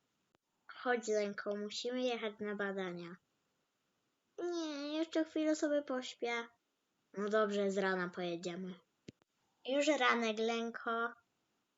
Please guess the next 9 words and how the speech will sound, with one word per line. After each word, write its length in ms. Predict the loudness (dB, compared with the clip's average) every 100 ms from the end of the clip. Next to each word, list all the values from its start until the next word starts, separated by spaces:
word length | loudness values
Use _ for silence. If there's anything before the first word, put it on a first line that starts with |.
| _ _ _ _ _ _
Okej. 800 | -8 -8 -6 -2 0 0 -2 -4 -10 _ _ _ _ _ _
Musisz 320 | 0 0 0
zjeść 320 | 0 0 0 -2
tabletkę. 640 | -2 0 -2 -4 -12 -14 -16 _ _ _ _ _ _ _ _ _ _ _ _ _ -8
Ble. 520 | 0 4 4 2 -2 -6 -12 _ _ _ _ _ _ _ _ _ _ _
Połóż 300 | 2 4 2
się. 520 | -2 -4 -6 -6 -8 -10 _ _ _ _ -6
Może 440 | 0 2 2 2
usiąść 680 | 0 0 -2 -2 -4 -14